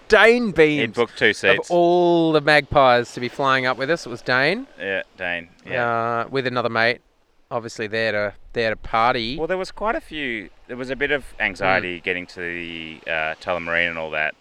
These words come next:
Speaker 2: 'Cause, you know, we didn't end up doing the Mad Max up the Hume. That was just a theatrical thing
Speaker 1: Insane.
Speaker 2: for the, uh, Instagram. But we jumped on a flight, um,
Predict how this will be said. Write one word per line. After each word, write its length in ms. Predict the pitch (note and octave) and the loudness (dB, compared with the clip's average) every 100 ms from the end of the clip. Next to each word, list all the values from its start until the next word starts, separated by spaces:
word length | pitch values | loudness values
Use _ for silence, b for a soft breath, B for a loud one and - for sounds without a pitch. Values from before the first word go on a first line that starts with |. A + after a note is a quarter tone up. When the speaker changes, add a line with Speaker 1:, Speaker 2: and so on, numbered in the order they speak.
| _ | _
Speaker 2:
'Cause, 160 | - - | -20 -18
you 140 | G#2+ | -10
know, 60 | F#2 | -8
we 120 | F2+ | -8
didn't 260 | F#2+ G2+ - | -8 -10 -10
end 160 | D#2+ D#2+ | -10 -10
up 160 | C#2+ | -10
doing 220 | - D#2 D2+ | -10 -10 -8
the 40 | |
Mad 220 | D2+ D2 | -6 -6
Max 240 | D2 C2 - | -6 -10 -12
up 100 | - | -18
the 60 | |
Hume. 300 | - D#2+ D2+ | -16 -14 -10
That 100 | D#2 | -10
was 120 | - | -12
just 220 | - - - B B B B B B | -16 -20 -20 B B B B B B
a 80 | G#2 | -10
theatrical 460 | - F2+ - - F2 | 0 0 0 -6 -6
thing 160 | G2+ | -4
Speaker 1:
Insane. 280 | D#2 G#2+ G2+ | -2 -2 -4
Speaker 2:
for 60 | F2+ | -6
the, 280 | D#2 D#2 D2+ | -6 -6 -6
uh, 60 | C2+ | -8
Instagram. 520 | E2 - - D#2+ D#2 | -10 -14 -6 -6 -4
But 140 | D#2+ - - | -8 -10 -14
we 180 | F#2+ F#2 | -12 -2
jumped 300 | A2 G#2+ A#2 | -2 -2 -4
on 80 | F#2 | -8
a 40 | |
flight, 600 | - F2 E2+ D#2+ - - - | -10 -6 -4 -4 -6 -18 -14
um, 340 | D#2+ D#2+ D#2 | -10 -8 -10